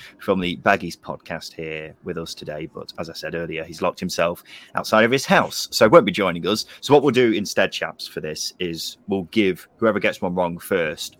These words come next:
another life. So it's still, you know, three cracks at, uh, trying to get this right. So if you've never heard before, what I'm gonna do here is ask the boys to name eight of a certain subject, and all they've got to do is work together to name all eight. So, for example, if I were to say, "Name the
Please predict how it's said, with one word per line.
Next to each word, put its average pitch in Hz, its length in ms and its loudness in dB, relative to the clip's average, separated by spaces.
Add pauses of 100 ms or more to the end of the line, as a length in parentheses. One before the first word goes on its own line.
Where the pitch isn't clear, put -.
another 90 280 -4
life. 85 640 -12
So - 200 -6
it's - 140 -10
still, 80 400 -6 (320)
you 85 120 -8
know, 76 160 -10
three 85 340 -10
cracks - 560 -6
at, - 160 -10
uh, 76 160 -6 (320)
trying 87 200 2
to 76 60 -8
get 76 180 -2
this - 220 -10
right. 82 240 -4 (200)
So - 100 4
if 120 80 6
you've 123 140 0
never 143 180 10
heard 113 320 8
before, 117 400 2
what 123 80 4
I'm 110 60 0
gonna 98 120 0
do 98 200 2
here 104 180 0
is 117 220 -10
ask 98 260 -2
the 92 60 -6
boys 92 520 0
to 107 120 -10
name 110 320 0
eight 175 200 4
of 117 80 -6
a 101 60 -4
certain 87 340 -6
subject, 107 460 -4
and 117 100 -4
all 117 80 0
they've 95 140 -4
got - 160 -8
to - 80 -12
do 98 140 -2
is 123 100 -10
work 95 160 -2
together 92 320 -2 (300)
to 95 100 -8
name 104 240 2
all 131 300 2
eight. 185 320 6
So, 139 200 2
for 107 100 -4
example, 104 420 -2
if - 160 -4
I 101 80 2
were 90 80 -6
to - 100 -8
say, 92 260 0 (300)
"Name 98 300 0
the 92 160 -4